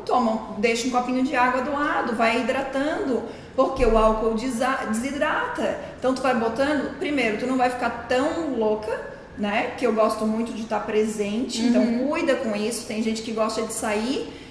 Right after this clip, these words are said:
Speaker 1: do
Speaker 2: E
Speaker 1: seu
Speaker 2: ai,
Speaker 1: estado
Speaker 2: é.
Speaker 1: natural, porque alguma coisa tá errada.
Speaker 2: Tá errado.
Speaker 1: Né?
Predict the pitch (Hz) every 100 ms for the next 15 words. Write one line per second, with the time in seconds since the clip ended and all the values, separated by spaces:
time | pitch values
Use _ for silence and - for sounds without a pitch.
0 | - 196 233 233 247 247 240 220 - 208
1 | 233 208 202 247 233 269 320 - 302 220
2 | 214 214 220 220 226 220 294 294 214 226
3 | 240 185 185 - 214 214 -